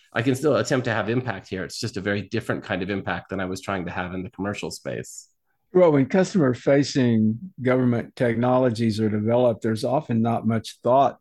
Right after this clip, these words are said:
Speaker 2: to, you
Speaker 1: Oh,
Speaker 2: know, the
Speaker 1: no.
Speaker 2: user experience, really. And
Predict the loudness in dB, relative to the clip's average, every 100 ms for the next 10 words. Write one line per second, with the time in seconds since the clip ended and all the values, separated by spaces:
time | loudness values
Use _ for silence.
0 | _ -4 -2 -2 -4 -6 -8 -12 _ _
1 | 0 2 2 0 -2 -2 0 0 0 -2
2 | -2 2 2 0 -2 -2 0 0 -4 -8
3 | _ _ _ _ -2 0 2 2